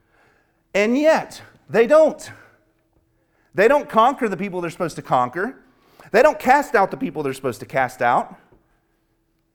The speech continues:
They end up infected by their sin,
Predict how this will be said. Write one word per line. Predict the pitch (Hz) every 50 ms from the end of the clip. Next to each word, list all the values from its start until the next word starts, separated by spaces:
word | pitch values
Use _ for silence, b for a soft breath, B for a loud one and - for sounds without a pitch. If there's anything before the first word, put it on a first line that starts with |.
| _ _ _ _ _ -
They | 151 170 180
end | 175 165
up | 151 147 - - -
infected | - 120 117 107 - 202 208 226 - - 139 123 117
by | 117 123 120 113
their | 113 135 139 -
sin, | - - 123 113 107 101 107 110